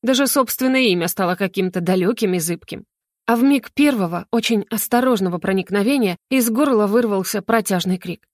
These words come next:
По телу опять покатился огонь, следом холод и волна невероятного удовольствия, которое усилило и без того неудержимое желание. «Я тебя обожаю»,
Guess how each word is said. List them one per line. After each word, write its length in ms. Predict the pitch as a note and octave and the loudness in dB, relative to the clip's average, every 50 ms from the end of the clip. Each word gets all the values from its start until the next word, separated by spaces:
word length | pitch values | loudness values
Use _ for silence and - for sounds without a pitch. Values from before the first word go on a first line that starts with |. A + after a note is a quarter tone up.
| _ _ _ _ _ _ _ _ _ _ - | _ _ _ _ _ _ _ _ _ _ -4
По 100 | G#3+ G#3 | -4 0
телу 240 | - C4 C4+ A#3+ | 0 2 2 2
опять 340 | G#3+ G3 F#3+ - F3+ E3 - | 2 0 0 -2 -4 -4 -6
покатился 640 | - F3+ - F3+ F3 - F#3+ F3 D3+ - - F3 D#3+ | -10 -6 -6 -4 -4 -4 -6 -6 -6 -4 -4 -4 -4
огонь, 300 | D#3+ E3+ A3 A#3 A#3 A3 _ _ _ _ _ | 0 0 0 0 0 -4 _ _ _ _ _
следом 460 | - - B3 C4+ D4 A3+ G#3 E3+ E3+ | -2 0 2 2 2 2 0 -4 -4
холод 460 | - - - A3 B3 B3 G#3+ F#3 - _ _ _ | -6 -2 0 0 2 2 -2 -4 -6 _ _ _
и 120 | _ G#3 G3+ | _ 2 2
волна 380 | G3+ G3+ G#3 G#3+ A3 A3+ A3 G#3 | 4 4 4 4 2 2 2 2
невероятного 760 | G3 G#3 G3 G3+ G3+ G3 F#3 F3+ G#3 G#3 G#3 F#3+ F#3+ F#3 F#3+ | 2 2 2 4 2 2 2 0 0 -2 0 -2 -4 -2 -2
удовольствия, 680 | F#3+ F#3 G3+ G3+ G3 G3+ G3 E3+ D#3+ - - F3+ E3 - - _ | -2 0 0 0 0 -2 -4 -4 -4 -8 -8 -8 -10 -12 -12 _
которое 360 | - A3+ - A3+ G#3+ G3+ - | -4 0 0 2 2 2 0
усилило 580 | - A3 G3+ - - C4 B3+ A#3 G#3+ F#3+ F#3+ | 0 -2 -2 0 0 0 2 2 2 0 0
и 180 | F#3+ - - A#3+ | -2 0 -2 0
без 200 | F#3+ A3 A3 - | 0 0 -2 0
того 240 | - G#3 G3+ G#3+ A#3 | -2 0 2 2 2
неудержимое 680 | A3 F#3+ E3+ D#3+ D#3 F3+ E3+ D#3 F3 F3 F3 F3 F3 | 2 0 -2 -2 -2 -2 -2 -2 -2 -2 -2 -2 -2
желание. 460 | E3 F3+ F3 E3+ E3+ E3 E3 F#3 - _ _ _ _ _ _ _ _ _ _ _ _ _ _ | -2 -2 -4 -4 -4 -8 -10 -14 -18 _ _ _ _ _ _ _ _ _ _ _ _ _ _
«Я 300 | - F3 F#3 G#3 G3 F#3 | -10 -2 0 0 0 0
тебя 320 | - - F3+ E3+ F3 F3 F3+ | -2 -4 -2 -2 0 0 0
обожаю», 600 | E3+ E3+ F3 F3 D#3+ E3 F3+ E3+ E3 E3 - | 0 0 0 0 0 0 -2 -2 -4 -4 -8